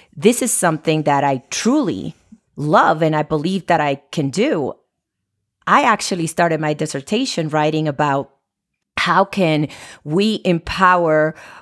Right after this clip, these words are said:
corporate America and men to empower women. And in the middle <laughs> of the dissertation, I had to call back my chair and tell her, "That is not what I need to be writing about.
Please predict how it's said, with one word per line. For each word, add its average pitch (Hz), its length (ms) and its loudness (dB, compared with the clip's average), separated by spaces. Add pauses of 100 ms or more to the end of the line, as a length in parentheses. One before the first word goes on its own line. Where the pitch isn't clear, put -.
(140)
corporate 190 580 2
America 165 840 2
and 156 240 0
men 190 440 2 (260)
to 196 160 0
empower 202 580 2
women. 165 520 0 (400)
And 185 160 6
in 185 140 2
the 170 120 2
middle 196 480 4 (140)
<laughs> - 120 -16
of - 140 2
the 208 120 4
dissertation, 190 720 0
I 165 60 2
had 190 160 0
to 196 60 -6
call 180 180 2
back 175 220 0
my 165 160 0
chair 185 560 -2 (480)
and 175 180 2
tell 170 280 2
her, 165 300 -2 (520)
"That 202 240 2
is 180 260 -2
not 165 640 -2 (240)
what 156 300 0
I 151 440 0
need 170 340 0
to 170 80 -6
be 151 120 -2
writing 151 380 2
about. 127 400 -6